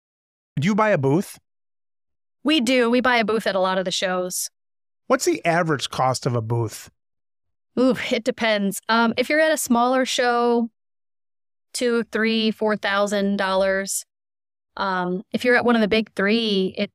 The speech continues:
Speaker 2: it could be ten, fourteen thousand dollars for a booth.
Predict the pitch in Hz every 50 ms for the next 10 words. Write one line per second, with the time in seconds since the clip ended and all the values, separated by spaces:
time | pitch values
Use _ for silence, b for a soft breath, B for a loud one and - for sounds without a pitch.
0 | _ - 196 214 - - - 226 185 185 220 208 196 190 185 180 185 180 _ _
1 | _ _ _ _ _ _ _ _ _ _ _ _ _ _ _ - - 220 214 208
2 | 208 202 - 214 214 233 - - 214 190 185 196 190 190 - 190 180 180 180 190
3 | 185 175 180 - - 190 180 175 175 190 180 175 175 - - -